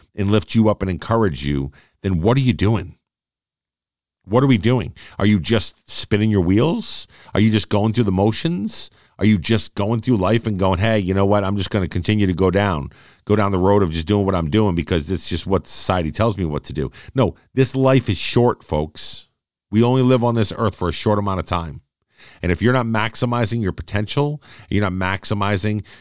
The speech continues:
your positive load that you're putting on yourself, the things that you're trying to be able to move forward with, living the true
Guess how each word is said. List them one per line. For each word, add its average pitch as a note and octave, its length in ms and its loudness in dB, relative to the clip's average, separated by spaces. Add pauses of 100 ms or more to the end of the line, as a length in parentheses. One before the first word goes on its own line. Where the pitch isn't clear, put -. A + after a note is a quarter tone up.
your F2+ 140 0
positive G2 760 0
load G2 360 2
that A#2 60 -2
you're G#2 100 0
putting G#2+ 280 -2
on G#2+ 100 -2
yourself, A2 380 -2
the - 80 -6
things G2+ 300 -2
that A2 80 0
you're G2 120 -2
trying G2+ 260 -2
to G2+ 60 -2
be G2 100 0
able G2 140 0
to G2 120 -4
move G2 200 -2
forward G2+ 300 0
with, G#2+ 200 -2 (260)
living A2 580 2
the G2 100 0
true A#2 640 4